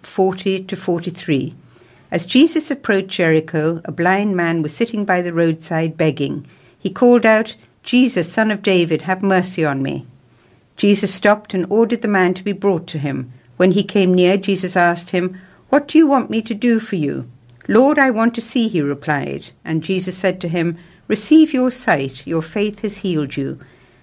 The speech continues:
Immediately he received his sight and followed Jesus, praising God. When all the people saw it, they also praised God.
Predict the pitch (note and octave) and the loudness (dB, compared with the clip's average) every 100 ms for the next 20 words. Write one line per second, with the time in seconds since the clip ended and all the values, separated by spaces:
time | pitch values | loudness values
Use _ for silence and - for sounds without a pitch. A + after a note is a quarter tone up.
0 | - F#3+ A#3+ C4+ C4+ - B3 A3+ G3 E3+ | -2 4 4 4 -2 -2 -2 -2 -2 -4
1 | - A#3 A3 - G3+ F#3 D#3 D#3 E3+ E3 | -4 -4 -4 -6 -4 0 0 0 -4 0
2 | F3+ F3+ E3 F3 D3 C3 C#3+ - - F#3 | 0 0 -2 -2 -2 -2 -8 -10 -4 0
3 | F#3 F#3+ F3 E3 D3 C#3 - - _ _ | 0 0 0 0 0 -4 -12 -20 _ _
4 | D#3 D#3+ G#3 B3+ B3 - A3+ A3 G3+ - | -4 0 2 2 0 -2 -2 -2 -4 -2
5 | G3 F3 F#3+ F#3 - F#3+ F#3+ D#3 - D3+ | 0 0 0 -2 -2 0 0 0 0 -4
6 | C#3+ D3+ C#3+ C#3 - C#3 C#3+ | -2 -2 0 -2 -2 -4 -4